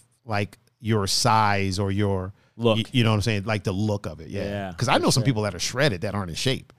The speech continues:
Speaker 2: Right.
Speaker 1: 'Cause, 'cause they're skinny.
Speaker 2: I know.
Speaker 1: They're skinny with a
Speaker 2: And I think
Speaker 1: six-pack.
Speaker 2: about that kinda stuff, too, 'cause it's like when I'm in the, like, I, I'll go to the gym and, like, certain
Speaker 1: Yeah.
Speaker 2: things that I do at the gym, I'm kinda, like, working out to, like, make sure that I can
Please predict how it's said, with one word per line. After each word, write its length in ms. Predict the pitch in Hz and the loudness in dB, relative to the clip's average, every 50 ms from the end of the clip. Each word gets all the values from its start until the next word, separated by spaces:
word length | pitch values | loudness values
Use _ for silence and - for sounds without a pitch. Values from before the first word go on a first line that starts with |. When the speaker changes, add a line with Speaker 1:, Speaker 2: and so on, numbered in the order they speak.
| _ | _
Speaker 2:
Right. 300 | - 98 98 98 98 - - _ _ _ _ | -10 -6 -6 -4 -6 -6 -10 _ _ _ _
Speaker 1:
'Cause, 140 | - 110 101 | -2 -2 -2
'cause 180 | - - 117 104 | -2 -6 -6 -4
they're 140 | 117 104 | -2 -2
skinny. 460 | 101 - - 196 214 135 - - - _ _ _ _ | 0 0 4 4 4 4 2 -2 -14 _ _ _ _
Speaker 2:
I 120 | 104 101 | -8 -6
know. 160 | 98 98 98 | -4 -4 -4
Speaker 1:
They're 80 | 92 - | -2 -4
skinny 240 | - - 185 185 170 | 4 6 8 10 10
with 100 | 151 139 | 8 8
a 40 | 120 | 6
Speaker 2:
And 20 | |
I 40 | - | 4
think 120 | 190 190 - | 4 2 4
Speaker 1:
six-pack. 260 | - - 131 120 120 | 4 6 6 6 6
Speaker 2:
about 200 | - 180 165 139 | 4 0 -2 -4
that 140 | 151 143 - | -6 -8 -6
kinda 160 | - 160 131 | -6 -6 -6
stuff, 260 | - - 156 120 - | -6 -8 -8 -10 -10
too, 220 | - - 185 208 139 | -8 -6 -6 -6 -4
'cause 200 | - 131 113 110 | -2 -2 -2 -2
it's 140 | 117 - 151 | -2 -2 -2
like 160 | 135 117 - | -2 0 0
when 100 | 123 123 | 0 2
I'm 140 | 175 233 247 | 2 2 2
in 140 | 208 135 | 2 2
the, 100 | 113 104 92 - | 0 -2 -4 -8
like, 220 | 110 120 127 135 131 | -10 -10 -8 -8 -6
I, 100 | 117 127 - 104 | -6 -4 -4 -2
I'll 100 | 104 139 | -2 -2
go 240 | 147 139 113 117 131 | -4 -2 0 4 4
to 80 | 131 139 | 6 6
the 80 | 156 | 4
gym 320 | 143 170 285 320 247 196 - - | 2 2 2 2 0 0 0 0
and, 120 | 117 117 | 0 2
like, 200 | 117 113 107 - | 2 2 0 0
certain 240 | - - 156 139 131 | 0 0 2 2 2
Speaker 1:
Yeah. 60 | 107 101 | 0 0
Speaker 2:
things 260 | 127 131 135 127 120 | -2 -2 -2 -2 -4
that 100 | 127 120 | -2 -2
I 140 | 123 120 113 | -2 -2 -2
do 220 | 101 113 123 127 | 0 2 2 2
at 80 | 123 117 | 2 2
the 80 | 127 | 0
gym, 260 | 110 147 220 208 123 | -2 -2 -2 0 0
I'm 140 | - 113 143 | 0 0 -2
kinda, 260 | - - 190 165 156 | 0 0 0 0 2
like, 160 | 143 135 113 107 | 2 0 0 -2
working 420 | 110 120 135 156 151 147 131 123 | -2 0 0 0 0 0 -2 0
out 220 | 123 135 139 - - | 0 -2 -2 -4 -4
to, 120 | - 117 | -4 -2
like, 240 | 110 101 92 90 - - _ | -2 -2 -4 -4 -8 -14 _
make 360 | - 104 101 101 104 107 98 - | -18 -12 -6 -2 -2 -2 -2 -2
sure 460 | - - 120 117 113 110 110 107 110 - _ _ _ _ _ _ _ _ _ _ | -2 0 0 2 2 2 0 -2 -4 -8 _ _ _ _ _ _ _ _ _ _
that 160 | 110 117 98 95 | -2 0 2 2
I 80 | 92 | 0
can 320 | 92 - 104 92 92 90 | -2 -2 -2 -4 -4 -4